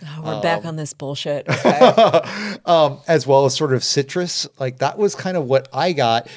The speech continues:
Speaker 2: And, but there's also this sort of floral butteriness to it. Um,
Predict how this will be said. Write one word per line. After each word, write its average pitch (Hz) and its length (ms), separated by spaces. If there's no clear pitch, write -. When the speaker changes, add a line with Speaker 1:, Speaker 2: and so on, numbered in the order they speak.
Speaker 2:
And, 165 240
but 180 160
there's 202 260
also 180 380
this 220 180
sort 190 200
of 139 80
floral 147 500
butteriness 101 920
to 87 180
it. 85 380
Um, 92 500